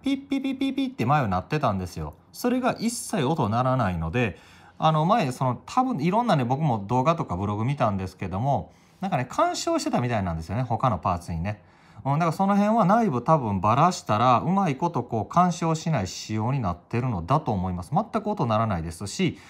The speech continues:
あの、無線を捕まえるスピードもすごく速かったです。はい。だからとてもいいと思いますね。はい。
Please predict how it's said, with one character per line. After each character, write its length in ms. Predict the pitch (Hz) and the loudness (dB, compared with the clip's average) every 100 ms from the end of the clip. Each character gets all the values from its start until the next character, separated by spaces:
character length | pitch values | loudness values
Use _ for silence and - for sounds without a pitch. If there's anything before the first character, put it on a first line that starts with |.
| - - 123 | -20 -18 -4
あ 100 | 139 | -2
の、 120 | 135 | 2
無 100 | 160 | 2
線 180 | 190 202 | 2 0
を 40 | 196 | 0
捕 280 | - 120 | 0 0
ま 120 | 107 104 | 2 0
え 40 | |
る 40 | |
ス 100 | 107 - | -4 -4
ピ 100 | 113 | -4
ー 40 | |
ド 60 | 101 | -2
も 120 | 85 | -4
す 200 | - 139 | -6 -4
ご 120 | 180 | -2
く 100 | 98 | -2
速 220 | 95 98 | -2 -4
か 100 | 92 | -4
っ 80 | 82 | -8
た 120 | - 69 | -10 -12
で 80 | |
す。 160 | 73 - 71 - _ | -12 -14 -18 -20 _
は 180 | - 165 | 2 2
い。 40 | 151 | 2
だ 80 | |
か 60 | 170 | -2
ら 40 | |
と 120 | 160 196 | -2 0
て 80 | |
も 120 | 220 143 | 2 2
い 140 | 165 | 0
い 40 | 160 | -2
と 100 | 98 | -4
思 160 | 87 | -4
い 60 | 80 | -6
ま 120 | 82 | -8
す 140 | - | -6
ね。 200 | 104 104 - - | -6 -6 -8 -2
は 140 | 139 | 0
い。 80 | - | 0